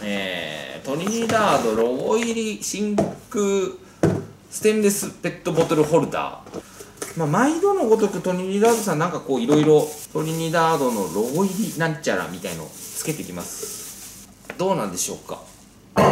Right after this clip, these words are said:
どうかな。あとは、クールタオルっていうやつですね。なんか、濡らして、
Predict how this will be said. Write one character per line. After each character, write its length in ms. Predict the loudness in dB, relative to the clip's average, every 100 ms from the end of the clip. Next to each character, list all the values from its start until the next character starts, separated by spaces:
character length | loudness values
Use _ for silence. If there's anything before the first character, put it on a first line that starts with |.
| 2 -6 -16 -20 -12
ど 540 | -2 2 6 6 6
う 80 | 4
か 200 | -2 -2
な。 800 | 0 2 4 4 4 4 4 2 2 0 0 0 -2
あ 80 | 2
と 180 | 4 6
は、 220 | 6 4 0 -2 -2 -2 -4 -4 -4 -4 0
ク 60 |
ー 180 | 4 6
ル 120 | 4
タ 180 | 4 6
オ 120 | 6
ル 60 | 4
っ 40 | -2 -10 -12 -12 -12 -14 -14 -16 -18 -16 -16 -16 -20 -20 -20 -20 -6
て 80 | 2
い 100 | 4
う 40 |
や 100 | 4
つ 120 | 2
で 120 | -2 -2
す 100 | -2
ね。 300 | -2 -4 -8 -8
な 140 | -6
ん 60 | -2
か、 260 | -2 -2
濡 140 | 0 4
ら 160 | 4
し 180 | 2 2
て、 360 | 4 4 2